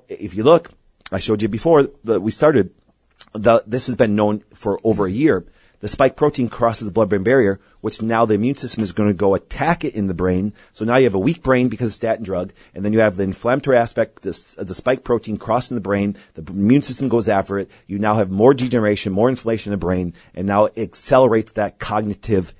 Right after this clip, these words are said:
impairment. And that's why you're seeing a lot of conditions. Now, like this, let's say your heart was weak. You got the statin drug. That's like Peter McCullough. You, the, the spike protein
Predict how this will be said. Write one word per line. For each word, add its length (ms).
impairment. 800
And 160
that's 180
why 120
you're 100
seeing 380
a 40
lot 160
of 60
conditions. 400
Now, 80
like 300
this, 240
let's 140
say 80
your 100
heart 220
was 160
weak. 280
You 80
got 140
the 40
statin 320
drug. 320
That's 160
like 140
Peter 220
McCullough. 300
You, 260
the, 440
the 120
spike 300
protein 380